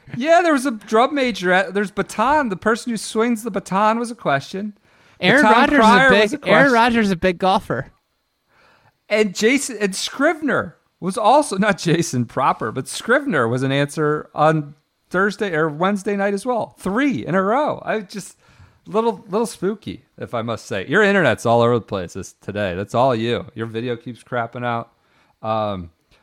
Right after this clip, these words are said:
Speaker 1: all right, that's enough with cleanup. Let's go to P G A. It seems like you want to talk a lot about this. Cam Smith.
Speaker 2: No, I don't. Uh, oh, the tour. The, the I don't
Speaker 1: Yeah.
Speaker 2: really want to talk about the tour, but, uh, we
Speaker 1: You've been
Speaker 2: can
Speaker 1: trying to talk
Speaker 2: about
Speaker 1: about Cam Smith. Shot
Speaker 2: Oh, he shot
Speaker 1: sixty-two.
Speaker 2: sixty-two. He did,
Speaker 1: None of
Speaker 2: that's
Speaker 1: this matters.
Speaker 2: unbelievable.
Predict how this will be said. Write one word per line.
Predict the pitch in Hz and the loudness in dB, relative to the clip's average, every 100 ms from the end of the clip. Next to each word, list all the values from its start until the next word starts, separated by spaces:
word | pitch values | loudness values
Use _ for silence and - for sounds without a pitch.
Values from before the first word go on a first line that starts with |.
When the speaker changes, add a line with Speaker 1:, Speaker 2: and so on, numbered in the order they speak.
| - | -2
Speaker 1:
all | 165 | 0
right, | 143 143 | 0 0
that's | 190 202 | -2 0
enough | 202 151 - | 0 0 0
with | 147 143 | -10 -6
cleanup. | 165 160 117 - | -4 -2 -4 -4
Let's | 170 - | -8 -4
go | 214 | -4
to | 214 - 202 180 | -4 -6 -6 -6
P | 143 190 185 | -6 -8 -6
G | 160 | -2
A. | 156 | 0
It | 117 143 | 0 -4
seems | 170 | -6
like | 165 165 | -6 -6
you | |
want | 151 143 | -6 -2
to | |
talk | 139 127 | -4 0
a | |
lot | 120 117 | -2 0
about | 107 95 | -2 -4
this. | 92 90 | -8 -14
Cam | - 170 165 | -4 -4 -4
Smith. | - 220 247 | -4 0 0
Speaker 2:
No, | |
I | 262 | 0
don't. | 359 320 233 | 0 -2 -6
Uh, | 208 - | -10 -4
oh, | 220 240 | -2 -2
the | 190 180 | -4 -6
tour. | - 214 320 339 | -4 -2 -4 -6
The, | 202 175 151 - 98 | -4 -4 -4 -10 -16
the | 156 147 - | -14 -12 -8
I | 175 | -6
don't | 320 311 | -4 -2
Speaker 1:
Yeah. | |
Speaker 2:
really | 160 123 | 0 0
want | 110 127 | -2 -4
to | - | -6
talk | 123 - | -8 -6
about | 123 113 | -8 -8
the | 110 | -10
tour, | - - 117 117 151 | -20 -14 -10 -10 -10
but, | 143 147 - | -10 -12 -16
uh, | 170 - | -20 -6
we | |
Speaker 1:
You've | 294 | -4
been | 285 | -4
Speaker 2:
can | |
Speaker 1:
trying | 294 302 277 | 0 0 2
to | 285 | 2
talk | |
Speaker 2:
about | 277 247 | 4 2
Speaker 1:
about | - | 2
Cam | 240 254 | 0 0
Smith. | - 220 247 220 - _ _ | -4 -4 -2 -2 -6 _ _
Shot | - 226 | 0 2
Speaker 2:
Oh, | |
he | 392 | 2
shot | 427 392 | 2 -2
Speaker 1:
sixty-two. | 226 370 190 160 | -2 -4 0 0
Speaker 2:
sixty-two. | 110 359 381 175 127 - | 0 0 0 -2 -6 -10
He | 220 | -6
did, | 254 156 | -2 2
Speaker 1:
None | 190 | 2
of | |
Speaker 2:
that's | 214 196 | 2 2
Speaker 1:
this | |
matters. | 277 302 294 | 2 4 2
Speaker 2:
unbelievable. | 349 339 370 330 123 - | 0 -2 -2 -6 -8 -10